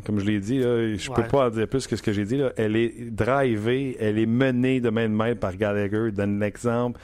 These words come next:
Speaker 1: Le patin, il est le premier à aller faire la job sale dans les coins, puis les Canucks, on le met dans un rôle qui est plus confortable pour lui, qui est de rester derrière, de couper la glace. Puis tu vois que ces gars-là commencent à se faire des passes par en arrière, puis des passes par-ci, puis, tu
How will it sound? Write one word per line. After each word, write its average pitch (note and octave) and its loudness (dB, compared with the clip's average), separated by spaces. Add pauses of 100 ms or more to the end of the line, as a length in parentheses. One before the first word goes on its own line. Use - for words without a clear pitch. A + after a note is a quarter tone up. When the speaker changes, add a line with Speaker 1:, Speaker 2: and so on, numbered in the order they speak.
(300)
Speaker 1:
Le G#2 2
patin, A2+ 0
il A#2 -2
est A2 2
le G2+ -2
premier A2+ 0
à - 2
aller A2+ 2
faire A2 -2
la G#2+ 0
job G2+ 0
sale A2+ -2
dans G#2+ 0
les G#2 -2
coins, A#2 -2
puis G2+ -4
les G#2 -2
Canucks, A2 -2
on G2+ 0
le G2+ 2
met G#2 2
dans G#2+ 0
un G#2 2
rôle A2+ 0
qui - -10
est G2 -4
plus - -10
confortable G#2 -2
pour G#2 0
lui, A2+ 0
qui G#2+ -4
est G2+ -4
de G2+ 0
rester G2+ -2
derrière, G#2+ 0
de G2 -4
couper - -2
la G2+ 0
glace. G#2 -4 (640)
Puis - -18
tu - -4
vois A2+ 4
que G#2+ -2
ces G#2 -2
gars-là G#2+ 2
commencent G#2 -2
à G2+ 0
se - -8
faire G#2 0
des G2+ 0
passes G#2+ -2
par G2+ -2
en - 0
arrière, G2+ 0
puis - -12
des G2+ -2
passes G2+ -2
par-ci, G#2+ -4
puis, G2+ -10
tu - -20